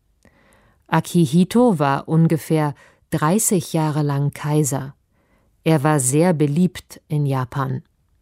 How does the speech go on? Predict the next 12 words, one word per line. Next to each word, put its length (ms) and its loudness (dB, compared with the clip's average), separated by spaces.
Jetzt 520 -2
ist 300 -2
sein 280 4
Sohn 540 4
der 200 2
neue 360 2
Kaiser. 580 -8
Naruhito 1040 0
hat 300 -6
einen 280 2
richtigen 680 0
Thron. 540 0